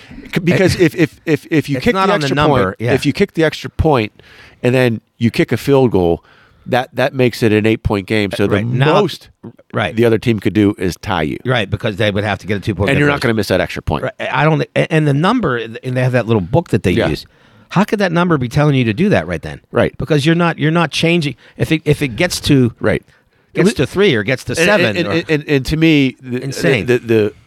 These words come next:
Speaker 2: the overriding thing for me a-, always is it was still too early in the game to consider two.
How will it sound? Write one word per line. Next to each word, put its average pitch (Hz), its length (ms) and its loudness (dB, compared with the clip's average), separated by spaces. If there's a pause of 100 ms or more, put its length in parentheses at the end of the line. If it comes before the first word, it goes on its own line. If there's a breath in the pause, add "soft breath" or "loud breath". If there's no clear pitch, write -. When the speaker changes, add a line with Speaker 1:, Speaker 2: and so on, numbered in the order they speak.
(360)
Speaker 2:
the 123 180 -2
overriding 117 800 2
thing 104 300 -2
for - 120 -6
me 98 380 2 (100)
a-, - 120 -12 (140)
always 92 420 2
is 90 400 2 (840 soft breath)
it 127 60 2
was 117 140 4
still 101 300 0
too - 360 -2
early 98 220 2
in 80 60 -2
the 82 60 -2
game 82 280 0
to - 180 -4
consider 76 380 -2
two. 67 260 -2